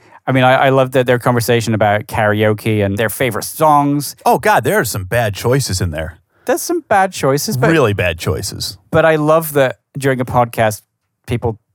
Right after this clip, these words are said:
Speaker 1: s-, just start singing, and, and there's a lot of singing, and particularly Taran. And of course, earlier this year, he played King George the Third in Hamilton, and this isn't mentioned, but he actually came straight from a Hamilton softball game and,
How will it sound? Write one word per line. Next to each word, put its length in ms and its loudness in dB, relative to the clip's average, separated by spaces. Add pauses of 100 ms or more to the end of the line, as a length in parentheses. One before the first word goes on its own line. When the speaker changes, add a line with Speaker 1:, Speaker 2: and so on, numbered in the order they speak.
(140)
Speaker 1:
s-, 80 -12
just 140 -8
start 240 0
singing, 400 -4
and, 220 -6
and 200 -2
there's 120 -2
a 40 0
lot 220 4
of 80 -6
singing, 320 -6
and 140 -6
particularly 400 -10
Taran. 500 0 (360)
And 180 0
of 80 -6
course, 640 0 (560)
earlier 260 2
this 260 -2
year, 560 0
he 240 -2
played 460 0
King 180 -2
George 260 0
the 80 -12
Third 280 0
in 60 -4
Hamilton, 580 -2
and 140 -4
this 160 -2
isn't 180 -4
mentioned, 540 -2 (240)
but 360 2 (200)
he 180 0
actually 240 0
came 220 -2
straight 480 -2
from 100 0
a 60 2
Hamilton 400 -2
softball 520 0
game 420 -4 (280)
and, 540 0